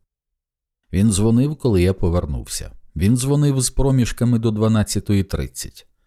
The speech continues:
Тоді я вимкнув світло, відчинив вікна, заглушив телефонний дзвінок шматком паперу і ліг спати. Я був ситий по горло сім'єю Стернвудів.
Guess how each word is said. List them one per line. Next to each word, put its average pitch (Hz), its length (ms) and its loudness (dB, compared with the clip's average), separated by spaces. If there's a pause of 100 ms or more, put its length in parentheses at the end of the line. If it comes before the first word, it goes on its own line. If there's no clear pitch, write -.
(320)
Тоді 156 220 -2
я 101 120 2
вимкнув 85 520 0
світло, 156 540 -2
відчинив 87 600 0
вікна, 120 540 0
заглушив 120 580 -2
телефонний 123 640 2
дзвінок 104 460 0
шматком 98 640 -2
паперу 117 520 0
і 104 60 4
ліг 101 220 0
спати. - 520 -10 (880)
Я 90 140 -2
був 87 220 -2
ситий 87 320 0
по 90 180 0
горло 73 560 -2
сім'єю 69 580 -2
Стернвудів. 69 840 -8